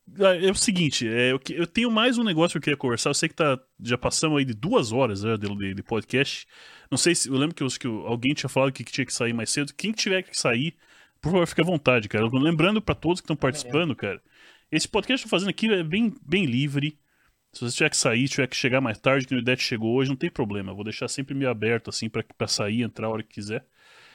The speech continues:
Speaker 2: Ah, interagir com o chat a hora que quiser também.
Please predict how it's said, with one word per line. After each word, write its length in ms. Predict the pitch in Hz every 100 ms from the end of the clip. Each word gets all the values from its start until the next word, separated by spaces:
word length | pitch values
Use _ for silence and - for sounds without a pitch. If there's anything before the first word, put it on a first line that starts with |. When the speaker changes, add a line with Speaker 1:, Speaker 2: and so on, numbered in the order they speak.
| _ _
Speaker 2:
Ah, 580 | 113 110 110 110 107 104
interagir 400 | 101 - 110 113
com 100 | 123
o 40 | 107
chat 280 | 131 123
a 40 | 123
hora 100 | 110
que 100 | -
quiser 160 | 98 110
também. 260 | 120 92